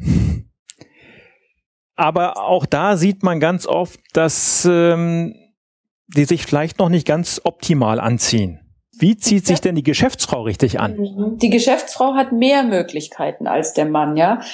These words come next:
Speaker 1: Allein, weil wir ja nicht nur Hosen, sondern auch, äh, Röcke und Kleider und Einteiler und vielleicht sogar ein Overall oder was auch immer tragen können.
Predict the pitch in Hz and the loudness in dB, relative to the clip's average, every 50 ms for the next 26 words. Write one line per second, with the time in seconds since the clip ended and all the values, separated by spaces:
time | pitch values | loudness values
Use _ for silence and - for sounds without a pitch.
0 | - - - - - - 196 190 190 196 214 233 240 233 - - - 220 214 214 | -14 -14 -12 -6 -2 2 2 4 4 2 2 0 0 -2 -6 -4 -2 -2 0 0
1 | 208 233 220 214 208 214 220 233 233 226 202 190 196 196 190 185 180 190 196 196 | 2 2 2 2 2 2 0 -2 0 0 0 0 0 0 0 2 2 2 2 4
2 | 233 262 294 359 - - 202 196 214 202 202 208 196 196 - - 180 190 190 - | 4 2 2 0 -2 -2 0 2 2 2 2 2 2 2 2 0 0 -2 -4 -4
3 | - - 196 190 185 185 208 233 233 - 269 254 247 240 220 - 185 190 - - | -4 -2 0 0 0 0 0 0 0 2 2 2 2 0 0 -2 -6 -8 -8 -4
4 | - 220 202 208 226 247 254 247 247 254 233 - - 196 196 - - 196 240 247 | 0 2 2 4 4 4 4 4 2 2 2 0 -4 -6 -4 -2 0 0 0 2
5 | 247 254 233 226 226 233 226 220 226 226 - - 196 202 196 196 - 185 185 175 | 2 2 2 2 2 2 2 2 2 2 0 -2 -4 -6 -6 -4 -2 0 2 2
6 | 185 180 - - 185 180 185 180 - - 220 220 233 233 220 214 208 208 196 - | 0 0 -2 0 2 2 2 2 0 -2 0 0 2 2 2 2 2 2 0 0
7 | - - 165 165 - - 202 202 214 214 208 254 262 294 311 233 - - - 165 | -2 -2 -2 0 0 0 0 2 2 2 2 4 4 4 2 2 0 -4 -2 -2
8 | 160 160 160 170 160 - - 160 156 170 208 285 - | -2 -2 -2 -6 -8 -6 -6 -6 -4 -4 -4 -6 -6